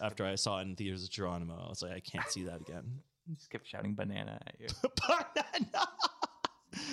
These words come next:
Speaker 1: What about you, Tyler? What are your rankings?
Speaker 2: My rankings for the Evil Dead franchise are, number one, The Evil Dead. Number two,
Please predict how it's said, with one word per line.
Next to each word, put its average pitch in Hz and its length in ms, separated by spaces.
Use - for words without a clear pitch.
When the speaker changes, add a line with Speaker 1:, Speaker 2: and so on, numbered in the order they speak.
Speaker 1:
What 127 80
about 127 160
you, 110 100
Tyler? 98 240
What 98 100
are - 20
your 98 140
rankings? 87 580
Speaker 2:
My 151 220
rankings 123 480
for 113 100
the 101 120
Evil 98 160
Dead 98 180
franchise 90 600
are, 95 260
number 113 260
one, 110 360
The 113 100
Evil 113 320
Dead. 98 300
Number 110 260
two, 101 340